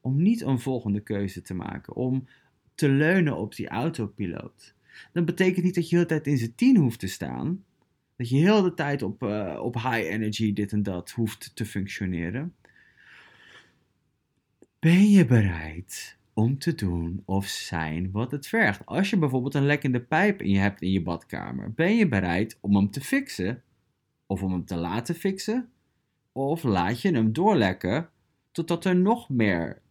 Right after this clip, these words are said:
schade of lekkage in je badkamer ontstaat? Totdat de buren er last van krijgen?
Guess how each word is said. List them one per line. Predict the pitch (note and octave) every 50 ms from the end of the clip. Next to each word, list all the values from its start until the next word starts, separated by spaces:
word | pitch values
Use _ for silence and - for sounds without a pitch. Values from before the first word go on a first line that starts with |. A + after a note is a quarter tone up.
| _ _ _ _ _ -
schade | - - - B2+ A2 G2 F#2 F#2+ G2 G2 F#2 -
of | - G2 G2+
lekkage | G#2 G2+ G2 - A#2 G2 F#2 F#2 G2 G2 - -
in | - G2
je | G2 G2
badkamer | F2+ F#2+ F#2 - - - F#2+ E2+ F2 F2+ E2 -
ontstaat? | C#2 F2 - - - C#2+ B1 - -
Totdat | C#3+ C#3 - D#3+ D#3+
de | - D#3 C#3
buren | C#3+ F3 G3+ G#3+ G#3 F#3 E3 C#3
er | C3+
last | A#2+ A2 F#2+ G2 - -
van | - F#2 F2+
krijgen? | - F2+ D#2+ A#1 - - - - -